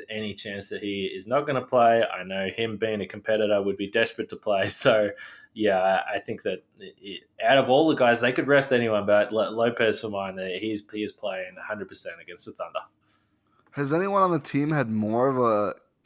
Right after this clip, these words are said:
Speaker 2: complete one eighty on their image in the last year or two than Brook Lopez? I mean, the thing on Lopez as a net was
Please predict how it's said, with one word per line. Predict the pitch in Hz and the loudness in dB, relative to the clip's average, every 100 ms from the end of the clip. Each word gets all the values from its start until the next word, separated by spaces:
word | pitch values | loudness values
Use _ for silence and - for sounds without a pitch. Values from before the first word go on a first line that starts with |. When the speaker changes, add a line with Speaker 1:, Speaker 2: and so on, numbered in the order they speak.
| _ - | _ -8
Speaker 2:
complete | 131 117 - 160 180 | -8 -6 0 0 0
one | 123 127 127 | 2 2 4
eighty | 113 113 127 | 2 2 2
on | 113 | 2
their | 104 95 | 0 0
image | 104 117 104 | 0 -2 -2
in | 107 | -4
the | 101 | -2
last | 98 107 - | -2 -4 -4
year | 101 101 | -4 -4
or | |
two | - 113 | -4 -6
than | 98 | -4
Brook | 95 - | -6 -6
Lopez? | 95 95 104 107 | -6 -4 -6 -4
I | 113 | 0
mean, | 117 113 107 _ _ _ _ _ | 0 0 -4 _ _ _ _ _
the | 113 123 | -2 -2
thing | 120 143 165 | 2 2 4
on | 170 143 | 4 4
Lopez | 120 123 - 139 123 | 4 2 2 2 2
as | 113 | 2
a | 110 | 2
net | 107 110 98 - | 2 2 2 -2
was | 104 104 101 98 98 - | -2 0 0 0 -4 -10